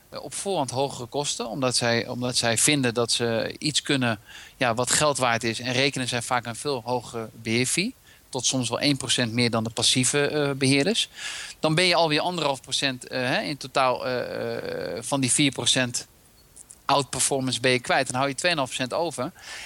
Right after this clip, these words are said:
En dan moet je ook nog eens een keer proberen om op het juiste moment,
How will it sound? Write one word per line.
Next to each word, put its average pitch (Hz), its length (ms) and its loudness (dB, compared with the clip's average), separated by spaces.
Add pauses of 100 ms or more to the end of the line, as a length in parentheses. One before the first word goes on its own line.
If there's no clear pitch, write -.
En 180 120 2
dan 180 100 2
moet 170 120 2
je - 80 0
ook 233 160 2
nog 254 100 0
eens 180 80 -2
een - 60 -4
keer 135 200 2 (520)
proberen 147 640 2
om 160 160 -8
op 156 120 -8
het 143 140 -8
juiste 165 400 2
moment, 165 460 -2